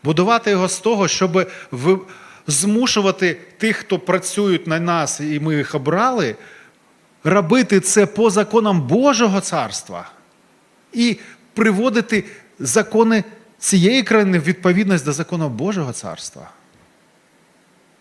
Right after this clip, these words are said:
Це здається неможливим, але це відбувається прямо сьогодні.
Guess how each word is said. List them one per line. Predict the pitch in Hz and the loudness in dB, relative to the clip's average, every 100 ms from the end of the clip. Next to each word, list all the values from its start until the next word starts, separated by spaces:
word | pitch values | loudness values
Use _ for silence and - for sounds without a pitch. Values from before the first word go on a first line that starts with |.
| _ _ _ _ _ _ _ _ _ _ _ _ _ _ _ _ _ _ _ _ _ _ _ _ _ _ - | _ _ _ _ _ _ _ _ _ _ _ _ _ _ _ _ _ _ _ _ _ _ _ _ _ _ -6
Це | - 156 | -2 0
здається | 160 175 175 175 | 0 -2 -2 -4
неможливим, | 165 160 143 226 226 104 95 - - | -4 -4 -4 -6 -6 -8 -10 -18 -10
але | 113 120 | -8 -6
це | - 156 | -6 -8
відбувається | 175 165 185 220 226 120 - 92 - | -8 -6 -6 -4 -6 -8 -10 -12 -10
прямо | 131 143 | -10 -8
сьогодні. | 156 185 180 190 98 | -8 -8 -6 -8 -8